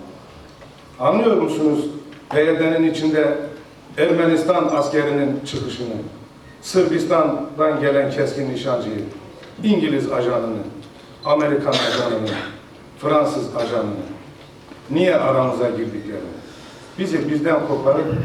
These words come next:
bizi biz olmaktan çıkarmak, bu Turan coğrafyasını bir daha halaç pamuğuna çevirip bölmek için. Aslında yüz yıl önce bir daha böyle bir savrulmuştuk da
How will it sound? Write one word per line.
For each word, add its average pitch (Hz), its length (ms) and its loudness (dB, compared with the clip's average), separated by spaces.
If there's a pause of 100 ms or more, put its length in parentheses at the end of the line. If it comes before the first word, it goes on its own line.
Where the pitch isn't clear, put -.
(400)
bizi 151 280 2
biz 151 140 4
olmaktan 139 540 2
çıkarmak, 131 500 0 (600)
bu 156 140 -4
Turan 156 340 2
coğrafyasını 135 840 2 (500)
bir 180 280 2
daha 151 380 2 (600)
halaç 165 360 4
pamuğuna 135 440 2
çevirip 127 520 -2
bölmek 127 340 0
için. - 220 -10 (920)
Aslında 160 340 2
yüz 151 280 2
yıl 147 140 4
önce 147 320 2
bir 151 180 0
daha 131 240 4
böyle 139 240 0
bir - 60 -4
savrulmuştuk - 760 0
da 143 160 2